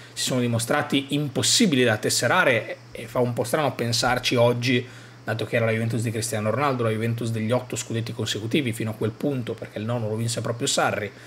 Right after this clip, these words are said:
una Juventus che, che sembrava imbattibile, quindi difficile pensare che non si fosse riusciti ad arrivare a determinati profili di allenatori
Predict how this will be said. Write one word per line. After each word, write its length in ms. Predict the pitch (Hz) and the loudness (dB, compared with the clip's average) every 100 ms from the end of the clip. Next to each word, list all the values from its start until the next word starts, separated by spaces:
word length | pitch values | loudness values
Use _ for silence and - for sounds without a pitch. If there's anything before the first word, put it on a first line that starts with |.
| - - - | -20 -20 -8
una 120 | 107 | -4
Juventus 420 | 107 120 123 123 | -2 -2 -2 -4
che, 440 | - 90 73 - - | -4 -6 -6 -10 -14
che 80 | - | -10
sembrava 580 | - 107 107 110 98 - | -8 -2 0 0 -2 -4
imbattibile, 680 | - 113 107 - 175 123 95 - - - | -4 -2 -2 0 0 0 -4 -8 -20 -16
quindi 220 | - 120 90 - - | -8 -8 -8 -12 -14
difficile 420 | 104 147 135 110 | -6 -2 0 -2
pensare 540 | 113 107 - 110 104 | -2 -4 -2 0 0
che 180 | 101 101 - - - - | 0 -4 -8 -20 -20 -10
non 140 | 117 | -4
si 120 | 113 113 | -4 -2
fosse 280 | - - | -2 -2
riusciti 320 | 113 113 135 120 | 0 0 0 0
ad 60 | |
arrivare 340 | 110 110 120 117 | 0 2 2 0
a 40 | |
determinati 580 | 110 - 113 113 120 117 | 0 -2 -4 -2 -2 -4
profili 560 | - 117 135 123 117 117 - - - - | -6 -6 -2 0 0 -4 -14 -18 -20 -4
di 140 | 123 | 2
allenatori 760 | 123 120 113 123 123 123 120 | 4 4 2 2 4 6 4